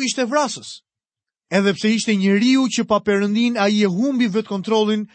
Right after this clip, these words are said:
dhe nuk ju bind atij. Po përse u dha ligji atëherë? Ka një arsye që e gjejmë tek letra drejtuar Galatasve, kapitulli tret dhe vargu i nëntëmbëdhjetë. Atëherë pse u dha ligji?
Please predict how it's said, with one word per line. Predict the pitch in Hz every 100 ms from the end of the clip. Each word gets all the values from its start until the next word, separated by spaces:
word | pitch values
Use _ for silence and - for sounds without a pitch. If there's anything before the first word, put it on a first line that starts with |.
| _ -
dhe | 156 190
nuk | 185 180
ju | 185
bind | 175 311 277
atij. | 214 165 110 _ _ _ _ _ _ _ -
Po | 226
përse | 196 190 - 294 302
u | 247 220
dha | 214
ligji | 208 220 220 170 208
atëherë? | 196 214 208 247 113 - _ _ _ _ _ _ _ _ _
Ka | 214
një | 233 233
arsye | 208 180 - 285 240
që | - 214
e | 185
gjejmë | 175 240 233
tek | 196 180
letra | 269 262 247
drejtuar | 190 202 277 285 220
Galatasve, | 254 262 165 139 139 170 233 - _ _
kapitulli | 147 240 233 220 208
tret | 208 190 196 -
dhe | 151 160
vargu | 147 185 180 165 185
i | 151
nëntëmbëdhjetë. | 160 214 214 185 139 104 - _ _ _ _ _ _ _
Atëherë | 220 277 294 277
pse | - - 339
u | 277
dha | 202
ligji? | 180 170 127 113